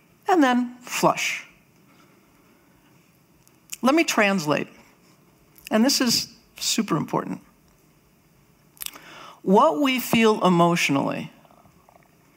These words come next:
is felt in the body first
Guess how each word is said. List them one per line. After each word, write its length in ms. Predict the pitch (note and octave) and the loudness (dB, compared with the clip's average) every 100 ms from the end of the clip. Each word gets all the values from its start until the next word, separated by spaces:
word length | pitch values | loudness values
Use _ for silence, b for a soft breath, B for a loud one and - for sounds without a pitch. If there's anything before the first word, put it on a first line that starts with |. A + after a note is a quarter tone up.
| b b b b b b b | b b b b b b b
is 260 | - F3+ - | 0 2 0
felt 680 | - - B3+ B3 B3+ - - _ - | -4 -2 0 2 -2 -6 -16 _ 0
in 260 | A3+ C4+ | 2 2
the 80 | C4+ | 0
body 420 | G3 F#3 G3 F#3 | 2 2 2 0
first 720 | E3+ - - F#3+ - - - | -4 -4 0 0 -2 -10 -12